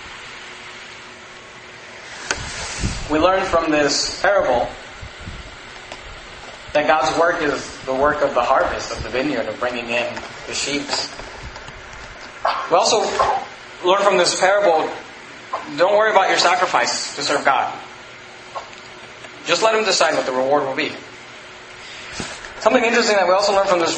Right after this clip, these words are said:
parable is this. Usually when we think that God is not being fair, usually when we think that God is not being fair, it is because he's being too good to someone else. I mean, did you catch what was going on with this parable story? Look, look at Matthew chapter twenty.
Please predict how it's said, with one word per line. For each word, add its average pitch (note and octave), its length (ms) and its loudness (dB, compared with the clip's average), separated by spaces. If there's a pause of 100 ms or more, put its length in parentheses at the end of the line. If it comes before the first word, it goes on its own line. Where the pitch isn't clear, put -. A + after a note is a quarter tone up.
parable E3+ 340 6
is D#3 100 2
this. F3 220 2
Usually A#3 340 4
when G3 200 4
we G3 100 6
think A#3 200 0
that A3+ 140 4
God F3+ 200 4
is F3+ 100 2
not E3+ 160 4
being E3 160 2
fair, C#3 300 2 (2000)
usually A3 320 4
when G#3+ 140 6
we G3+ 80 4
think G#3 160 2
that G3+ 140 4
God F3+ 180 6
is F3 60 0
not F3 240 4
being D#3 240 0
fair, C#3+ 280 4
it F3 80 4
is D3+ 100 -2
because D#3 260 2
he's D3 160 2
being D#3+ 180 2
too E3 240 0
good D#3 160 2
to - 100 -6
someone B2+ 300 -2
else. - 340 -4 (1600)
I - 20 -2
mean, F#3+ 140 4
did F#3+ 100 4
you F#3 80 2
catch G3 300 4
what F3+ 100 4
was E3+ 80 2
going E3 220 4
on D3+ 240 4
with D3+ 100 0
this C#3+ 240 -2
parable D3+ 460 2
story? F3 320 2 (1080)
Look, F#3+ 140 4
look F#3+ 200 4
at G3 120 4
Matthew F3 240 4
chapter D#3+ 200 2
twenty. D3+ 300 2